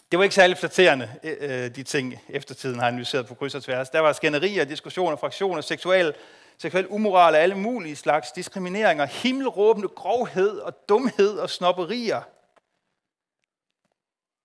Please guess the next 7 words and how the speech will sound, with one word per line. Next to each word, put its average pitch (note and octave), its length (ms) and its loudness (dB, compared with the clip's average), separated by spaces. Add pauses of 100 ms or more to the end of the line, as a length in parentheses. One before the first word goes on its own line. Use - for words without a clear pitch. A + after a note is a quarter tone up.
(920)
Men F3 100 -12
det G3+ 80 2
var G3+ 40 4
ikke A3 120 0
bare G#3+ 140 2
i G#3+ 40 -2
Korinth, F#3+ 720 -4